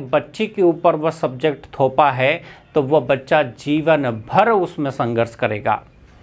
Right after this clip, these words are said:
कभी कभार बहुत सारे बिजनेस ऐसे होते हैं जहाँ पर एक गलत डिसीजन से लोगों के करोड़ों रुपए डूब जाते हैं।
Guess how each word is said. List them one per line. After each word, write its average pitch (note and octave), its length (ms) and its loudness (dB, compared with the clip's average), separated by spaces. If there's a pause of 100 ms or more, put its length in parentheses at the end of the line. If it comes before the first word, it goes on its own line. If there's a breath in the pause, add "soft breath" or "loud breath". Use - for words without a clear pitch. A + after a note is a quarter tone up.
(540 soft breath)
कभी B2+ 240 4
कभार B2 460 4 (320 loud breath)
बहुत C#3+ 440 4
सारे F3 300 4
बिजनेस C#3 600 -4
ऐसे D#3 200 0
होते B2+ 300 0
हैं B2+ 340 -2 (280 loud breath)
जहाँ C#3+ 360 4
पर D#3 220 0
एक D#3+ 340 -4
गलत F#3 320 0
डिसीजन D#3 600 0
से F3+ 420 2 (320 loud breath)
लोगों C#3+ 480 6
के F#3 200 2 (200)
करोड़ों F3 520 4
रुपए D#3 400 0
डूब B2 260 0
जाते A2+ 340 0
हैं। A#2 200 -8